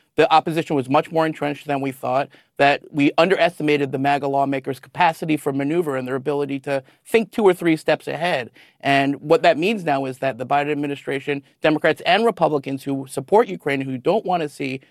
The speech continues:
the counteroffensive undermined at the most important point, America's credibility undermined around the world, will have to come up with a smarter strategy and a better explanation to the American people as to why this is in America's national interest. And I think they better get to it pretty fast.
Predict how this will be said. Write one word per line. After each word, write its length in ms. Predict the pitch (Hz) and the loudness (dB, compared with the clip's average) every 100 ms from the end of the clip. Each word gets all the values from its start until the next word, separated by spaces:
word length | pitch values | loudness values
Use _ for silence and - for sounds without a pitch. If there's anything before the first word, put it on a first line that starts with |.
| _ | _
the 80 | - | -4
counteroffensive 600 | 147 143 131 139 131 131 | 0 0 -2 -4 -6 0
undermined 400 | 170 190 156 151 | 2 4 4 2
at 80 | 139 | 0
the 60 | |
most 240 | 143 170 180 | 2 0 0
important 360 | 156 165 143 | -4 -4 -4
point, 300 | - 196 170 160 _ - | -6 -2 -2 -6 _ -2
America's 460 | 147 165 165 151 | 2 4 2 -4
credibility 560 | - - 143 131 226 208 | -4 0 2 6 6 4
undermined 340 | 160 151 143 | 0 -2 -2
around 160 | 139 135 | -4 -6
the 80 | 147 | -2
world, 260 | 202 185 - _ _ - | 0 0 -2 _ _ 0
will 100 | 165 | 2
have 180 | 202 220 | 4 0
to 80 | |
come 220 | 196 185 185 | 0 2 2
up 100 | 175 | 2
with 140 | 156 | 0
a 60 | 139 | -2
smarter 360 | - 170 160 | 2 2 2
strategy 560 | 156 - 160 156 139 139 | -4 0 0 0 -4 -8
and 80 | 131 | -8
a 60 | |
better 380 | 131 156 160 156 - - | -6 -2 0 -2 -6 -4
explanation 600 | 160 - 151 147 151 131 | -4 -2 -2 0 -2 -6
to 80 | 135 | -10
the 60 | |
American 300 | 139 139 139 | -4 -4 -4
people 260 | 123 147 127 | -8 -8 -6
as 100 | 120 | -8
to 100 | - | -6
why 220 | 131 143 | -2 -2
this 180 | 135 - | -2 -10
is 100 | 135 | -8
in 160 | 135 127 _ - | -8 -10 _ -6
America's 540 | 117 175 180 165 143 | 2 2 4 0 -2
national 360 | 143 131 - 135 | -2 -4 -4 -8
interest. 380 | 139 - - - _ _ _ - | -8 -10 -16 -18 _ _ _ -4
And 260 | 135 131 | -2 -2
I 220 | 123 127 | 2 2
think 180 | 139 143 | 2 -2
they 180 | 135 135 | -4 -4
better 380 | 123 - 143 135 | -6 -4 -2 0
get 180 | 131 127 | -2 -4
to 80 | 131 | -6
it 80 | |
pretty 160 | - 123 | -6 -12
fast. 440 | - 123 110 _ | -8 -8 -8 _